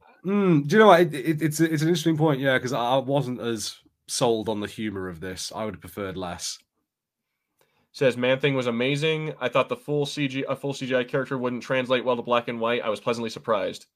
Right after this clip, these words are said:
Speaker 2: Yeah.
Speaker 1: I'll, I'll go with that. I really, en-, yeah, I really like Man-Thing, especially, like, the way they reveal him. So how at first you only see his face and stuff, and I was like,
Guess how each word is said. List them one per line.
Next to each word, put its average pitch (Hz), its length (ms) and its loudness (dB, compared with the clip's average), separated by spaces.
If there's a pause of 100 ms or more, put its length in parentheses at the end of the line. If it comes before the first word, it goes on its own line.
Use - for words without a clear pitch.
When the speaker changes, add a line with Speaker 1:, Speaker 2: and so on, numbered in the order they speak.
(720)
Speaker 2:
Yeah. 247 220 2 (560)
Speaker 1:
I'll, 175 200 6
I'll 185 140 8
go 180 180 10
with 170 120 6
that. 123 100 6
I 147 120 8
really, 165 400 8
en-, 135 240 2
yeah, 131 180 0
I 120 40 2
really 131 280 -2
like 123 220 -2
Man-Thing, 117 420 -4
especially, 143 360 0
like, 139 200 0 (520)
the 147 80 -4
way 175 180 4
they 160 120 2
reveal 151 420 2
him. 156 200 2
So 131 200 0
how 123 160 -2
at 110 100 -14
first 135 340 4
you 123 140 0
only 123 140 -2
see 127 160 -4
his 120 120 -2
face 117 440 -4
and 123 120 -6
stuff, 123 300 -6
and 117 100 -6
I 113 60 -2
was 117 180 -6
like, 107 200 -4